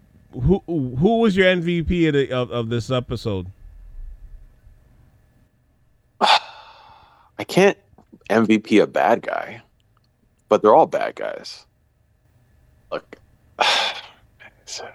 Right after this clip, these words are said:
Speaker 2: you go first, please.
Speaker 1: I don't have one.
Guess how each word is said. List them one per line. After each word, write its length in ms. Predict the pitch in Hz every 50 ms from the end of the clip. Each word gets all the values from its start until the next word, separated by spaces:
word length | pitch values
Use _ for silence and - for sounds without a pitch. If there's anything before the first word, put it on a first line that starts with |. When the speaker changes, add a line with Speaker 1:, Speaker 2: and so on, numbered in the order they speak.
| - - - - - _ _ _ _ _ _ _ _ _ _ _ _ _ _ -
Speaker 2:
you 160 | 120 147 156
go 140 | 139 127 113
first, 320 | - - 80 73 - -
please. 360 | - - - - - - - - _ _ _ _ _ _ _ _ _ _ -
Speaker 1:
I 120 | 156 185
don't 140 | 214 220 196
have 200 | 185 180 175 151
one. 240 | 123 107 87 80 -